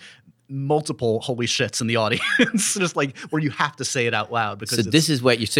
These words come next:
Speaker 2: this is the point in the podcast where we're like, "This is where you,
Speaker 1: This is it.
Speaker 2: this is where you pause it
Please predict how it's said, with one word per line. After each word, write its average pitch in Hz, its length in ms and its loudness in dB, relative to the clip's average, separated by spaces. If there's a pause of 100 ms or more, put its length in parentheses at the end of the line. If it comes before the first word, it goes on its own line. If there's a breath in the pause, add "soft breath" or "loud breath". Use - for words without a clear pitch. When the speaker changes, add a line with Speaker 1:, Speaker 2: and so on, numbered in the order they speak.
Speaker 2:
this 147 220 2
is 160 140 0
the 147 60 0
point 127 220 0
in 110 60 0
the 104 60 0
podcast 107 500 2
where 101 100 2
we're 101 180 2
like, 95 260 -2
"This 117 180 -2
is 135 120 -4
where 139 140 2
you, 127 200 0
Speaker 1:
This 139 120 -4
is 107 100 -12
it. 101 160 -14
Speaker 2:
this 135 200 2
is 135 120 2
where 139 120 6
you 139 160 6
pause 123 520 6
it 87 240 2